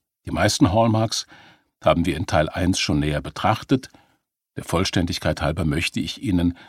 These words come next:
aber alle noch einmal kurz vorstellen. Erstens. Genomische Instabilität. Die menschliche Erbsubstanz unterliegt zahlreichen inneren und äußeren Einflüssen, die sie schädigen.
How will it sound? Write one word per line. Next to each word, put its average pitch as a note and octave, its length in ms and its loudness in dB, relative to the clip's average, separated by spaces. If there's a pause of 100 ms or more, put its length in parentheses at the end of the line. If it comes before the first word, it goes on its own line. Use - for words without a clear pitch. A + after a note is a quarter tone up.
aber - 280 -4
alle G#2+ 340 2
noch F2+ 220 0
einmal F2+ 440 -2 (100)
kurz - 500 -2
vorstellen. - 500 -8 (880)
Erstens. - 540 -2 (720)
Genomische A2 880 4
Instabilität. F#2 1160 -2 (1400)
Die A2 180 6
menschliche D3 580 4
Erbsubstanz C3+ 1120 -2
unterliegt G2+ 520 -2
zahlreichen G2+ 760 0
inneren A#2+ 500 4
und F#2 180 -2
äußeren F#2+ 540 0
Einflüssen, A#2 1080 0
die F#2 180 -2
sie F#2+ 160 2
schädigen. - 680 -4